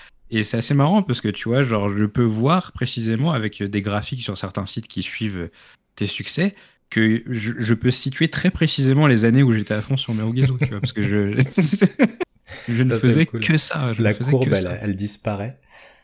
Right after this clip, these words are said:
Speaker 1: <laughs>
Speaker 2: Ah ouais.
Speaker 1: Et d'un coup, au moment où j'ai un peu lâché de l'est, tu vois, bah, ça, ça repart. Et c'est vrai que, bah, ça m'a pas, je mentirais en disant que ça m'a pas, que ça m'a totalement quitté, tu vois. C'est que là, par exemple, euh,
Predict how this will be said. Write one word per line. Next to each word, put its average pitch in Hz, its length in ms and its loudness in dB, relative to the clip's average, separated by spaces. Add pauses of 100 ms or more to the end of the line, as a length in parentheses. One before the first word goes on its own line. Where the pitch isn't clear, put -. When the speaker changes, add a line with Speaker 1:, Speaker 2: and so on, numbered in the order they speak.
(140)
Speaker 1:
<laughs> 139 40 4 (1600)
Speaker 2:
Ah 123 100 4
ouais. 277 160 0 (120)
Speaker 1:
Et 127 100 2
d'un 139 200 0
coup, 208 200 4
au 143 60 8
moment 139 240 8
où 135 80 8
j'ai 113 140 2
un 117 80 2
peu 143 120 -4
lâché 123 320 0
de 107 120 0
l'est, 151 400 -2
tu - 160 -10
vois, 143 100 -4
bah, 98 220 -6
ça, 95 320 -4
ça - 160 -6
repart. 127 400 0
Et 104 60 0
c'est - 140 -8
vrai 139 140 0
que, 113 260 -2 (640)
bah, 131 200 2
ça - 180 -2
m'a 160 140 4
pas, 175 400 2
je 135 380 -2
mentirais 151 400 2
en 151 80 4
disant 117 300 2
que - 80 -2
ça 117 120 0
m'a 104 160 2
pas, 107 640 -2 (160)
que - 60 -12
ça 117 140 -2
m'a 110 100 2
totalement 110 440 0
quitté, - 340 -2
tu - 140 -8
vois. 101 200 -2
C'est - 160 -10
que - 140 -8
là, 113 260 0
par 95 160 -4
exemple, 98 500 -2
euh, 87 180 -4